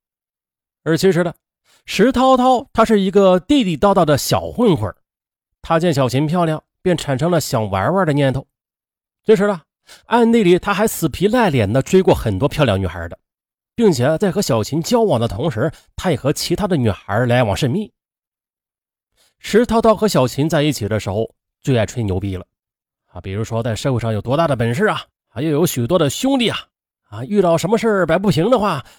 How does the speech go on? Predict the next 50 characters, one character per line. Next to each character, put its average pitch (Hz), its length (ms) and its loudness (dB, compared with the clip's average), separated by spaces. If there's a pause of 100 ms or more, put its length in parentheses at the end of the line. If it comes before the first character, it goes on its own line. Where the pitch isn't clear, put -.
(160)
就 127 380 0
一 254 140 2
支 240 260 0
穿 247 280 0
云 226 120 0
箭， 269 260 0 (120)
千 247 240 0
军 233 160 2
万 226 180 2
马 123 320 -4
来 151 180 0
相 247 220 2
见 262 200 0 (840)
啊， 107 80 -8
并 151 160 -2
且 113 80 0
炫 139 140 -4
耀 110 140 -2
说， 131 280 -2 (480)
如 240 280 2
果 233 100 4
有 165 100 4
谁 127 240 -2
敢 117 180 0
欺 - 220 -4
负 214 100 2
小 110 180 -2
琴， 90 220 -14 (400)
只 - 80 -4
要 180 80 2
小 139 160 0
琴 135 120 -4
说 147 160 -2
一 - 20 0
声， 117 180 -4 (380)
他 233 100 0
一 185 240 -2
定 269 140 2
会 220 80 4
帮 247 200 2
忙 202 140 2
摆 156 180 0
平 117 260 -2
的。 175 160 -2 (1300)
小 208 300 2
琴 220 340 -2
听 254 200 -2
了 226 100 2
心 196 240 0
里 117 280 -2